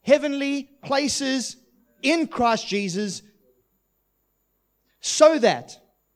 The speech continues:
and this is why he did it, so that in the supervening age, aeon is the word, age, in the supervening, in the, in the age,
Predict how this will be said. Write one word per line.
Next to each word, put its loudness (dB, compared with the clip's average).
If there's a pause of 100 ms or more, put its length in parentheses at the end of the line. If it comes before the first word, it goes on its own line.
and -8
this -4
is -10
why -6
he -6
did -6
it, -14 (360)
so -4
that 0
in -2
the -2
supervening -2 (760)
age, 4 (1900)
aeon -2 (560)
is -14
the -12
word, -8
age, -10 (460)
in 0
the 0
supervening, -2 (160)
in 0
the, -2
in -2
the -2
age, -2